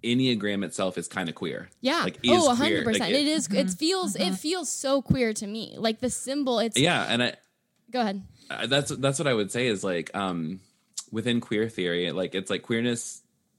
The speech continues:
Speaker 1: says, like, include everything, exclude nothing, you know? Include every single part of who you are, including the shit that you don't necessarily like, you know? Bring it in because typically, what does the world say? What's typical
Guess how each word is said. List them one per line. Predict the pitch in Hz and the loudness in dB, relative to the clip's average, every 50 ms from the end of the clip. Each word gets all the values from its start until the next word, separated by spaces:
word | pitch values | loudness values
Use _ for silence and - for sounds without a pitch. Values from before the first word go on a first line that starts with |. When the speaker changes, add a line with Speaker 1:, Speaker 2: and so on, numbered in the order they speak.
| _ _ | _ _
Speaker 1:
says, | - - - 120 107 104 101 101 98 92 - | -12 -4 -2 0 2 2 2 2 0 -2 -2
like, | 98 95 98 92 - - - | -2 0 0 -2 -2 -4 -6
include | 101 101 95 - - 120 113 110 104 | -6 -6 -6 -6 -4 -4 -2 -2 -2
everything, | - 92 90 95 95 95 - - 90 92 90 | -2 -2 -2 -4 -4 -4 -6 -6 -6 -6 -6
exclude | - 87 87 - - - 92 87 82 85 - | -6 -8 -8 -10 -10 -10 -8 -8 -8 -8 -8
nothing, | 73 80 87 - - - 55 71 - - _ _ _ _ - - - - _ _ _ _ _ | -8 -8 -8 -8 -12 -12 -12 -12 -14 -14 _ _ _ _ -20 -20 -20 -20 _ _ _ _ _
you | 104 98 | -6 -4
know? | 90 85 80 78 92 101 - - _ _ _ _ | -4 -4 -4 -6 -6 -8 -12 -18 _ _ _ _
Include | - 98 95 - - 123 131 131 127 | -10 -10 -8 -2 0 2 2 2 2
every | - 101 104 98 104 107 | 2 2 2 2 0 -2
single | 104 - - 98 95 92 | -2 -2 -2 -2 -4 -4
part | - - 92 90 90 90 | -4 -4 -2 -2 -2 -2
of | 87 | -4
who | - 98 | -4 -6
you | 90 87 90 85 80 | -6 -4 -4 -2 -2
are, | 80 85 85 | -2 -2 -2
including | 73 76 90 87 - - - 104 101 101 104 104 101 | -2 -2 -4 -6 -8 -6 -4 -2 -2 0 -2 -2 -2
the | 95 92 | -4 -6
shit | - - 98 92 - | -6 -6 -6 -6 -6
that | - 80 - | -6 -8 -8
you | 87 92 | -8 -8
don't | 82 90 90 67 | -6 -6 -6 -6
necessarily | 78 85 - - 78 - - 80 73 67 67 69 65 67 | -8 -10 -10 -12 -12 -14 -14 -12 -12 -12 -12 -12 -14 -14
like, | 64 58 50 50 50 - _ - - - _ _ _ _ _ _ _ _ | -16 -16 -16 -18 -18 -20 _ -20 -20 -20 _ _ _ _ _ _ _ _
you | - 92 90 | -8 -6 -6
know? | 87 85 85 87 90 98 104 - _ _ _ | -4 -4 -4 -4 -6 -8 -10 -14 _ _ _
Bring | 104 110 110 | 2 2 4
it | 113 110 | 4 4
in | 107 107 107 104 95 | 4 2 2 2 0
because | 95 92 - 104 92 85 | -2 -2 -2 -4 -4 -4
typically, | - - 113 113 113 117 - - 101 98 | -6 -6 -6 -4 -4 -4 -4 -4 -2 -2
what | 98 101 | 0 -2
does | 98 95 | -2 -2
the | - 98 | -4 -2
world | 95 92 95 98 101 107 107 110 | -2 0 0 2 2 0 -2 -2
say? | - 127 123 123 123 | -2 0 2 2 2
What's | 110 110 107 - - | 2 0 -2 -4 -6
typical | - - 107 - 127 131 - 156 156 175 196 190 | -6 -6 -6 -6 -6 -4 -4 -2 -2 -2 -2 -4